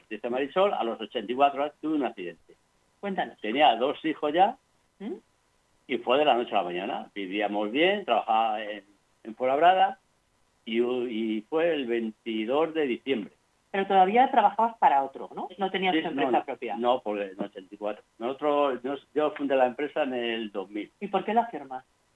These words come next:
Speaker 2: ¿Por qué la formas? ¿Por qué te da por decir,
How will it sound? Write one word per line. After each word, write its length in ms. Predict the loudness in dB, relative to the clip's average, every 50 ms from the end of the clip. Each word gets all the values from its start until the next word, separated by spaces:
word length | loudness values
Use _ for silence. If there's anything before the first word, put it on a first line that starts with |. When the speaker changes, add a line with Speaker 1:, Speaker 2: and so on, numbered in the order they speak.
| _ _ _ _ _ _ _ _ _ _ _ _ _
Speaker 2:
¿Por 120 | -8 -4
qué 80 | 2 2
la 120 | 2 2
formas? 260 | 2 -2 -2 -2 -2 -2
¿Por 120 | -2 -4
qué 100 | -4 -2
te 80 | 0 4
da 160 | 4 4 2
por 100 | 2 -2
decir, 380 | -2 -2 -2 0 -2 -2 -2